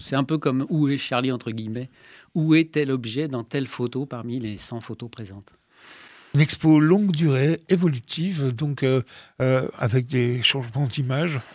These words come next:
Speaker 1: Non,
Speaker 2: Non,
Speaker 1: là,
Speaker 2: pas
Speaker 1: non,
Speaker 2: forcément.
Speaker 1: non, pas forcément, non. Je
Speaker 2: En quoi est-elle
Speaker 1: c'est,
Speaker 2: évolutive,
Speaker 1: c'est,
Speaker 2: alors ?
Speaker 1: c'est le programme du master qui a écrit ça, mais je
Speaker 2: D'accord.
Speaker 1: <laughs> Voilà, je ne saurais pas en dire plus.
Speaker 2: Et donc, euh, euh,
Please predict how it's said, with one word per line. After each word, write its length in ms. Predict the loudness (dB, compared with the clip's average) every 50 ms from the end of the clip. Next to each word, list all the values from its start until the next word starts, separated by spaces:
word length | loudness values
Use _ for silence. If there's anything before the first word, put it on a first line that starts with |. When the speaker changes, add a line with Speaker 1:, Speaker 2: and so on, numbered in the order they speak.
| -20 -20 -20 -20 -20 _ _ _ -4
Speaker 1:
Non, 400 | 0 2 2 2 2 2 0 -4 -6 -12 -6
Speaker 2:
Non, 120 | 2 4 6
Speaker 1:
là, 200 | 6 6 6 4
Speaker 2:
pas 80 | 2
Speaker 1:
non, 60 | 2 2
Speaker 2:
forcément. 280 | 2 2 4 4 4
Speaker 1:
non, 80 | 4 2
pas 160 | 0 -2 -4
forcément, 480 | -4 -6 -10 -8 -8 -8 -8 -8 -10 -10
non. 140 | -10 -10 -10
Je 120 | -4 -2 -2
Speaker 2:
En 80 | -2
quoi 240 | 0 0 0 2 2
est-elle 400 | 2 2 0 0 0 0 2 2
Speaker 1:
c'est, 40 | 2
Speaker 2:
évolutive, 560 | 2 2 2 2 0 -2 -4 -4 -2 -2 0 2
Speaker 1:
c'est, 60 | 2
Speaker 2:
alors ? 200 | 4 4 2 2 0 -2
Speaker 1:
c'est 220 | -4 -4 -4 -4 -4
le 200 | -2 -4 -4 -6
programme 500 | -8 -12 -14 -10 -6 0 2 2 2 2
du 80 | 0
master 400 | 0 -2 -4 -6 -6 -6 -8 -6
qui 80 | -6 -6
a 60 | -6
écrit 240 | -6 -8 -10 -14 -14
ça, 200 | -12 -10 -8 -8
mais 120 | -8 -8
je 80 | -6 -4 -2 -2 -2 -4 -2 2
Speaker 2:
D'accord. 400 | 4 4 4 4 2 0 -2 -2 -4
Speaker 1:
<laughs> 20 |
Voilà, 280 | -4 -2 -2 -2 -2 -4 -6
je 140 | -8 -8
ne 60 | -10 -10
saurais 240 | -10 -10 -8 -8
pas 140 | -6 -6 -6
en 40 | -6
dire 180 | -6 -6 -10 -10
plus. 340 | -12 -14 -16 -16 -16 -18 -20 -20 _ _ _ -20 -20 -20 -20 -20 -20 -20 -20 -20 -20 -20 -20 -20 -20 -20 -20 -20 -20 _ _ _
Speaker 2:
Et 560 | 4 6 6 8 6 6 6 4 4 4 2 2 0 -2
donc, 240 | -2 -2 -2 -2
euh, 140 | -2 -2 -2 -4 -8 -16 -20 -20 _ -10 -6
euh, 280 | -4 -4 -4 -4 -6